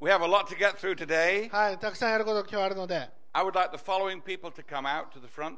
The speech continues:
Speaker 1: please,
Speaker 2: はい、
Speaker 1: to
Speaker 2: これら、
Speaker 1: join me.
Speaker 2: はい、これらの人々を皆さん前に来てほしいんですけども。
Speaker 1: I want to see Masa
Speaker 2: Masa
Speaker 1: and Lauren
Speaker 2: Lauren
Speaker 1: and Daiki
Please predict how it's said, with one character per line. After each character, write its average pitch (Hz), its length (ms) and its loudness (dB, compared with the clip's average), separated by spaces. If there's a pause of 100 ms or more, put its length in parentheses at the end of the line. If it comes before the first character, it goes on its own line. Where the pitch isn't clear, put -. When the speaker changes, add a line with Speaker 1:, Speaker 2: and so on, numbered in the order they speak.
Speaker 1:
please, 151 140 -8
Speaker 2:
は 202 140 -2
い、 - 20 -8
Speaker 1:
to 175 60 -10
Speaker 2:
こ 240 100 -6
れ 254 80 -6
ら、 - 140 0
Speaker 1:
join 151 80 -4
me. 180 260 -8
Speaker 2:
は 185 120 -12
い、 - 40 -10
こ 233 100 -2
れ 247 60 4
ら 240 80 4
の 214 80 -4
人 214 160 -8
々 208 140 -6
を 196 40 -4
皆 202 220 -4
さ 196 120 -8
ん 180 40 -10
前 202 160 -2
に 185 60 -8
来 - 60 -12
て 202 60 -8
ほ 175 60 -4
し - 80 -10
い 180 60 -12
ん - 20 -12
で 165 80 -10
す - 80 -12
け 165 80 -10
ど 170 80 -10
も。 240 180 -4
Speaker 1:
I 131 80 0
want 143 200 0
to 135 40 -8
see 131 240 -8
Masa 170 480 -4 (320)
Speaker 2:
Masa 196 420 -4 (180)
Speaker 1:
and 127 200 -6
Lauren 190 460 0 (180)
Speaker 2:
Lauren 180 380 -2 (1900)
Speaker 1:
and 113 240 -8
Daiki 165 460 -2